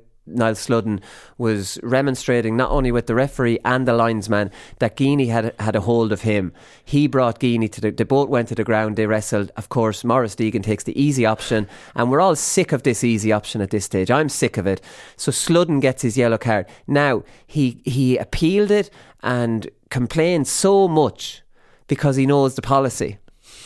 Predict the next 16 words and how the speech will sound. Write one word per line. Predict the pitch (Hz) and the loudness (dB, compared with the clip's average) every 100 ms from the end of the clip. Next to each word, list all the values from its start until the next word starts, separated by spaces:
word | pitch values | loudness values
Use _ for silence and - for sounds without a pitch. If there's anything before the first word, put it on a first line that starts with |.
| - - - | -20 -20 -6
A | |
couple | - 156 151 | -4 0 2
of | |
minutes | 143 139 147 | 2 0 2
later, | 139 127 | 2 2
Sludden's | 113 - 131 123 113 | -2 0 0 2 2
off. | 117 98 | 2 0
Sludden | - 147 160 | 0 0 2
was | 135 | 0
playing | - 131 117 | 2 0 2
grand, | 113 110 101 | 2 2 2
way | 117 139 | 4 4
better | 131 120 | 2 2
than | 107 | 0
Peter | 101 107 98 | 0 0 2
Hart. | 95 78 - | 0 -2 -8